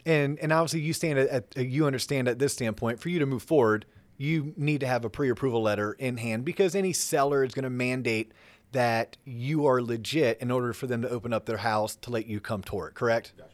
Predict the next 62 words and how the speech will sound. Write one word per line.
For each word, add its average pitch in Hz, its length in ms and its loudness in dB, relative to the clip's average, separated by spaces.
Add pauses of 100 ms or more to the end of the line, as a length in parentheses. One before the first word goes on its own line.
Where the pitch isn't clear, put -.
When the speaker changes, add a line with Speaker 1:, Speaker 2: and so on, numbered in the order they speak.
Speaker 2:
yeah. - 60 -20 (220)
Speaker 1:
All 226 80 4
right. 147 220 4 (420)
Um, 156 320 4 (100)
now, 175 160 2
I 180 60 4
didn't 208 200 0
catch 208 280 2
this, 113 220 2
but, 139 380 4
uh, 131 360 6
what's 170 280 2
your 220 80 2
wife's 156 200 2
name? 87 240 -6 (380)
Speaker 2:
My 110 120 -18
wife's 113 220 -14
name 123 140 -18
is - 100 -18
Aja. 104 260 -20 (280)
Speaker 1:
Aja. 139 340 4
Okay, 123 200 2
so 151 140 -2
John 143 260 2
and 190 120 2
Aja. 120 380 2 (400)
And 135 320 2
you 175 120 6
all 165 80 8
have 165 180 4
children 214 300 6
or - 20 0
no 135 160 4
kids? 95 320 -6
Speaker 2:
No - 80 -16
kids. - 140 -20 (220)
Speaker 1:
Perfect. 135 400 2 (280)
Uh, 135 120 2
not 175 180 6
that 156 100 2
having 123 280 2
kids 131 320 0
is 127 80 -8
perfect 127 260 2
or - 20 -4
not 131 160 2
perfect. 110 240 -2
I 127 80 2
have 131 140 2
two 123 180 -2
kids, 127 220 0
and 120 100 -8
sometimes 113 360 -2
I'm 110 80 -2
like, 104 180 -2
"You 135 60 -6
know 127 120 2
what? 135 160 4
That's 131 240 2
not 131 240 0
perfect." 95 420 -4
But, 123 300 6